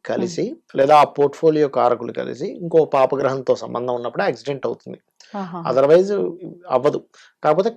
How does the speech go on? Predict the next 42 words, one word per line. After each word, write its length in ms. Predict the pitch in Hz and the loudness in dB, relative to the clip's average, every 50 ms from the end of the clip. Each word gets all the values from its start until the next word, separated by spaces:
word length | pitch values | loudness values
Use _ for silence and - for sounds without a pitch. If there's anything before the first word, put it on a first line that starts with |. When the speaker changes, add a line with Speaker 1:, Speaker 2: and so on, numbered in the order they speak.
| - - | -8 -2
Speaker 1:
కాలం 480 | - 165 165 170 220 226 240 247 247 | 2 6 6 8 6 6 4 2 0
కలిసి 380 | 226 220 190 175 170 160 151 165 | 0 2 4 4 4 2 0 0
రానప్పుడు 460 | 160 156 151 143 143 131 - - 135 | -2 0 -2 -2 -4 -4 -4 -6 -6
ఇప్పుడు 120 | 131 127 120 | -6 -6 -2
గోచారంలో 600 | 117 131 139 139 - 160 151 147 151 160 170 160 | 0 0 0 0 0 0 0 0 2 2 2 2
ఇలా 140 | 147 131 | 2 2
ఉంది, 340 | 123 120 113 123 127 - - _ - - | -2 -4 -6 -10 -10 -12 -12 _ -6 -4
Speaker 2:
అవును. 240 | 175 160 151 151 - | -4 -4 -4 -4 -4
Speaker 1:
అది 140 | 160 160 175 | 2 4 6
కూడా 160 | 185 196 190 | 6 4 4
దారి 260 | 160 147 139 139 139 | 2 2 2 2 0
తీస్తూ 320 | 135 139 123 - - - - - | -2 -4 -6 -8 -10 -14 -14 -14
ఉంటుంది. 220 | - - - - _ _ _ - | -14 -18 -20 -20 _ _ _ 2
అలాగే 280 | 147 165 170 165 170 | 4 4 6 6 4
వీళ్ళు 180 | 156 156 143 139 | 2 2 0 -2
ఎక్కువగా 280 | 135 - 151 151 160 147 - | -6 -8 -6 -6 -6 -4 -2
కాళికా 380 | - 139 135 135 135 135 139 135 | 0 2 2 2 0 -2 -2 -4
అమ్మవారిని 640 | 131 123 123 120 123 120 120 117 120 120 - - _ _ _ - | -4 -4 -4 -4 -4 -4 -4 -6 -10 -12 -14 -18 _ _ _ -8
Speaker 2:
మ్మ్. 260 | 185 175 165 156 151 147 | -8 -6 -6 -8 -4 -2
Speaker 1:
"ఓం 200 | 139 139 143 135 - 135 | -2 -2 -2 -2 -4 -2
చండికాదేవి 600 | 131 131 127 131 131 127 123 127 127 120 123 123 | -2 -2 0 2 4 4 4 4 2 4 2 2
అయి 120 | 123 123 | 2 0
నమః" 300 | 120 117 113 107 123 120 | -4 -8 -10 -10 -8 -6
లేకపోతే 280 | 117 117 117 123 - 131 | -6 -6 -6 -4 -4 -2
"ఓం 280 | 123 127 127 131 123 | -2 -2 -2 -2 -6
దుర్గాయ 380 | 123 120 113 - 127 123 123 120 | -8 -8 -4 0 0 0 0 0
నమః" 220 | 120 117 104 113 | -4 -8 -10 -12
అనుకొని 320 | 113 113 113 - 123 117 113 | -12 -12 -10 -10 -10 -10 -8
ఇంటి 160 | 110 107 113 | -10 -12 -12
నుంచి 200 | 113 107 - - - | -12 -12 -10 -8 -6
బయలుదేరినట్లయితే 800 | 113 110 110 110 110 107 110 110 107 - - 113 - - 170 | -6 -6 -6 -8 -8 -10 -10 -14 -16 -12 -12 -12 -8 -6 -8
ఎటువంటి 280 | 175 165 143 127 117 110 | -8 -8 -10 -10 -10 -10
ఇబ్బంది 300 | - 110 110 104 110 123 | -8 -10 -10 -8 -8 -8
ఉండదు. 240 | 120 110 - 110 - _ _ _ - - - - - - - _ - | -8 -8 -10 -14 -18 _ _ _ -20 -20 -20 -20 -20 -20 -12 _ 2
అలాగే 280 | 135 143 151 151 160 | 4 6 6 6 6
వృశ్చికం 500 | 156 143 139 - - 160 156 170 165 156 | 4 4 0 -2 -6 -4 -4 -2 -2 2
వారు 160 | 139 127 123 | 2 2 2
ఏంటంటే 500 | 120 120 113 110 113 117 120 127 196 247 269 233 | 2 -2 -6 -10 -12 -14 -12 -12 -12 -12 -12 -12
మెయిన్గా 420 | - 127 131 131 131 131 165 - | -10 -8 -8 -8 -6 -4 -4 -4
బుధ 340 | - - - 117 127 127 156 | -6 -8 -4 -2 0 2 2
శుక్-, 400 | - - 170 165 - _ _ - | 0 0 -4 -8 -10 _ _ -10
బుధ 220 | 120 120 127 135 | -4 -2 2 2